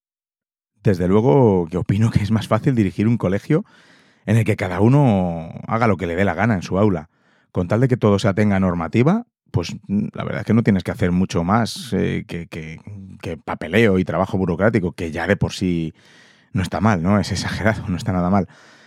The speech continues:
Pero lo incómodo es dirigir un centro en el que se quiere que suene una orquesta, en el que se intente trabajar como un centro y no como una suma de individualidades, sin ningún tipo de colaboración ni sentido. Eso cuesta más, porque sí,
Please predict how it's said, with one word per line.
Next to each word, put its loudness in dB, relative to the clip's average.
Pero 0
lo 0
incómodo 2
es 0
dirigir 2
un 2
centro 0
en -2
el -2
que -10
se -10
quiere -2
que -6
suene 0
una 6
orquesta, -4
en 0
el 2
que -4
se -2
intente 0
trabajar 0
como 0
un 2
centro -2
y -4
no 2
como 2
una 0
suma 2
de 0
individualidades, 0
sin 0
ningún 2
tipo 4
de 0
colaboración -2
ni 0
sentido. -6
Eso 2
cuesta -4
más, -10
porque -2
sí, 2